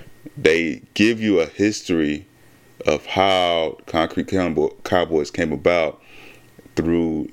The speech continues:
the real, um, Concrete Cowboys and Girls. Um, so, yeah, I, I recommend this movie. It was, it was really good. Really good. Kanye West,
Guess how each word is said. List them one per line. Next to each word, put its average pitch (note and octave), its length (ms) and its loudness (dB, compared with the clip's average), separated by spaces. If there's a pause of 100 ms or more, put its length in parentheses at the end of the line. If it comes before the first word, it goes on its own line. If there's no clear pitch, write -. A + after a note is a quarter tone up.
(100)
the D#2+ 180 0
real, D#2+ 880 0 (580)
um, C2+ 560 -2 (280)
Concrete E2 540 0 (480)
Cowboys C#2+ 440 0
and C#2 100 -6
Girls. - 480 -2 (600)
Um, B1 540 -6 (200)
so, D#2 420 0 (100)
yeah, F2 260 2
I, D2+ 340 0
I E2+ 40 2
recommend F#2 380 0
this D#2+ 120 -8
movie. D#2 300 0
It D#2 60 2
was, D#2 140 -6 (320)
it F2 60 4
was E2 140 0
really E2 200 0
good. D2 280 -2 (420)
Really E2+ 200 0
good. C#2+ 260 -6 (2000)
Kanye A2+ 360 4
West, - 680 -2